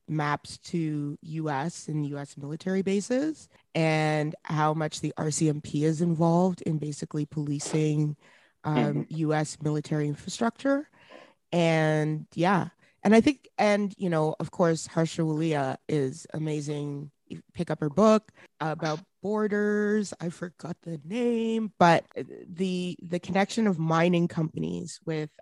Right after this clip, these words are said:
Speaker 1: our foreign policy is something that we don't interrogate a lot of. And at a time when you have tech companies voraciously looking for certain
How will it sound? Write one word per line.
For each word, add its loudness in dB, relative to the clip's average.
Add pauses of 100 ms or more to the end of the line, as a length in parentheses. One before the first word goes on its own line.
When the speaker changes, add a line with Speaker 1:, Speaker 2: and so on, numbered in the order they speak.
Speaker 1:
our -4
foreign -8
policy -8 (380)
is -6
something -4
that -4
we -6
don't -6
interrogate -6
a -10
lot -6
of. -6 (600)
And 0 (240)
at 0
a -4
time 0
when -6
you -8
have -6
tech -10
companies -6 (580)
voraciously -2
looking -6
for -10
certain -6